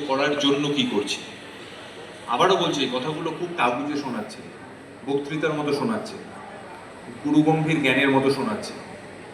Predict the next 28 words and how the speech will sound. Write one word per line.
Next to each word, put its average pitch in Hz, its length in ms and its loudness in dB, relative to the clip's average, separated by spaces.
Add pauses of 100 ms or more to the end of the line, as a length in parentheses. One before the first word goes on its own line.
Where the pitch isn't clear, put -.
(320)
এবং 139 160 -2
মনে 147 200 4
হচ্ছে 165 460 6
ওই 143 80 6 (100)
তো - 220 0 (320)
সিনেমার 127 340 4
আর্টিস্ট, 120 340 4
বয়সটা 117 300 8
একটু 139 180 0
বেশি, 120 260 2 (180)
আমাদের 120 280 0
এখানে 127 260 0
সুযোগ 127 320 -4
পেয়ে 123 120 -4
অনেক 120 180 -2
জ্ঞানগর্ভ 113 520 -2
কথা 107 200 -4
বলছে। - 260 -2 (580)
কিন্তু 135 160 0
বিশ্বাস 165 380 0
করো, 180 260 2 (600)
এই 139 200 0
কথাগুলোই 135 500 8
সত্যি। - 400 0 (1700)
ওদের 151 240 8
গানে 143 280 4
স-, - 480 -6
যে 139 380 4